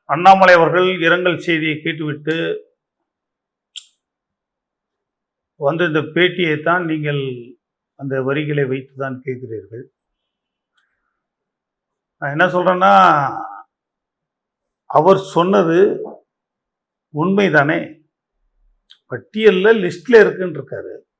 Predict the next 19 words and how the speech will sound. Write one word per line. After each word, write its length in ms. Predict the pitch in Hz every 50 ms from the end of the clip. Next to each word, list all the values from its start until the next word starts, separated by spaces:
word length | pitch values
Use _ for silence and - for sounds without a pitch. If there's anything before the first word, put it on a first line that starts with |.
| _ _ _ _ _ _ _ _ _ _ _ _ - - - _
அது 200 | - 175 180 208
ஆத்தென்டிக்கா 600 | 214 202 190 208 208 - - 214 196 180 180 175
அந்த 180 | 214 214 190 185
லிஸ்ட்டை 320 | 165 165 - - - 202
வெளியிட்டிருக்காரு, 640 | 165 160 165 175 190 180 - - 139 131 127 127 131
இன்னைக்கு 260 | 139 143 147 147 147
கூட 140 | 170 160 160
வெளியிட்டிருக்காரு. 720 | 151 143 139 143 143 139 - _ - 110 101 95 107 131 - _ _ _ _ _ _ _ _ _ _ _ _ _ _ _
எந்தெந்த 420 | - 160 170 170 190 185 170 170
கிரைமு, 480 | 156 - - 151 151 151 160 190 185 151 -
கிரைம் 240 | 175 175 185 185 175
நம்பர் 320 | 165 165 165 165 170 160 151
முதல் 220 | 143 143 135 123
கொண்டு 280 | 131 147 156 165 143 135
வெளியிட்டிருக்காரு. 580 | 135 135 131 - 117 104 101 98 - 104 - -
அதுல 240 | - 151 160 160 160
என்ன 180 | 156 170 208
தவறு 340 | 208 - 160 147 151 - 143
இருக்கு? 400 | 135 127 123 - 185 196 190 _